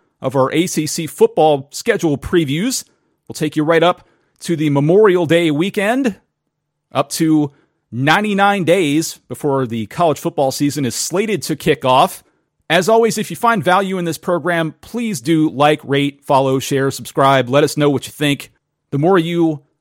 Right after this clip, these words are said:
like and rate and subscribe and everything else, the more it tells other people that you like what we're doing. And quite frankly, the more of that, the better. So be sure, like I mentioned, like, rate, follow, share, subscribe, put it on your social media, tell all your friends about it,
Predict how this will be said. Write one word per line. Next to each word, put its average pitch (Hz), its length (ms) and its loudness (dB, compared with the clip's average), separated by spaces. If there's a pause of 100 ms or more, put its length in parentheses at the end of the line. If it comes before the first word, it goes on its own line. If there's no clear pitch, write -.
(180)
like 160 280 2
and 123 160 -4
rate 160 260 4
and 110 220 -4 (280)
subscribe 156 520 0
and 131 80 0
everything 135 320 0
else, 135 180 0
the - 80 -6
more 147 160 2
it 151 80 -8
tells 156 220 0
other 147 160 0
people 175 300 -4
that 165 140 -6
you 151 80 -4
like 196 200 0
what 220 100 0
we're 175 100 -2
doing. 113 380 0 (260)
And 110 140 -12
quite 143 240 -2
frankly, 170 460 -2 (460)
the 123 80 -8
more 151 220 2
of 123 80 0
that, 147 240 2
the 131 60 -2
better. 107 360 -2 (240)
So 135 140 -6
be 131 120 -2
sure, 135 460 -2
like 127 160 -4
I 143 60 0
mentioned, 120 380 -4
like, 127 260 -2
rate, 120 220 -2
follow, 110 320 -4
share, 117 260 -4
subscribe, 135 460 -2
put 127 120 -2
it 127 80 0
on 127 100 0
your 139 100 0
social 143 300 0
media, 135 460 2 (280)
tell 156 140 0
all 151 100 4
your 151 60 0
friends 147 300 -2
about 143 200 4
it, 135 160 -2